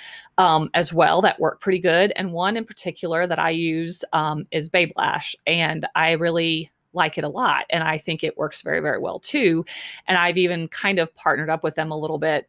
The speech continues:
but, uh, it works very well. And so I continue to use Babe Lash, and it helps me when I'm not picking. But again, so, so when I stopped picking and I just had the control and I just stopped,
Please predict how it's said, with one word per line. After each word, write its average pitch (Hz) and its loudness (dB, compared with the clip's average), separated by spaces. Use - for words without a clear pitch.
but, 165 4
uh, - -2
it 202 4
works 185 2
very 196 4
well. 170 4
And 196 -4
so 170 2
I 175 2
continue 269 -8
to 294 -8
use 190 -4
Babe 156 2
Lash, 139 -2
and 175 4
it 196 2
helps - -2
me 196 -4
when 185 -2
I'm 165 -4
not 151 -8
picking. 185 -6
But 160 -6
again, 226 -2
so, 214 2
so 226 2
when 190 2
I 180 2
stopped - -4
picking 247 0
and 202 -2
I 170 -4
just 156 -8
had 139 -4
the - -8
control 269 -2
and 190 -2
I 139 -4
just 143 -8
stopped, - -2